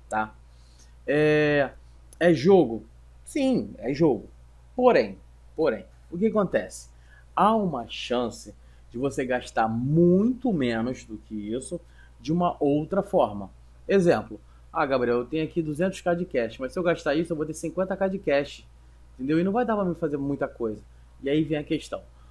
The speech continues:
Vocês vêm aqui, aqui até o tesouro, tá? Tesouro aqui bonitão. E aqui vocês vão ter a espa-, o escudo imperial e a arma do bravo vitorioso, ok?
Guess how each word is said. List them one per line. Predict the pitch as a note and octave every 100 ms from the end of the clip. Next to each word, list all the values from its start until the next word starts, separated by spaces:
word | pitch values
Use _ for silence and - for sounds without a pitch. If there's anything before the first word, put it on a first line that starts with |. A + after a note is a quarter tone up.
| - C3+
Vocês | F3+ D#3+
vêm | F3 E3+
aqui, | E3
aqui | C3 - A#2
até | A2+ E3+
o | F3+
tesouro, | F#3+ D3+ C3+ E3 F#3+ - - - -
tá? | B2 E3 -
Tesouro | B2 A2 A#2
aqui | A2+ A2
bonitão. | B2 A#2 C3 D#3+ - - - -
E | -
aqui | -
vocês | D3+ D3 C3+
vão | B2+ B2
ter | - G#2+ G#2 - -
a |
espa-, | C3 - C#3+ C3+
o | C3 B2
escudo | - F3+ E3+
imperial | D#3 C#3+ C3+ B2+ D3 - - - - - - F3
e |
a | F3
arma | C3 A#2+ A#2+ B2 A#2+ - - - - -
do | C#3+ C3+
bravo | A2+ A2 A2 A2
vitorioso, | A2+ A#2 A#2 C3 F#2+ F#2 - - -
ok? | - D3+ F3+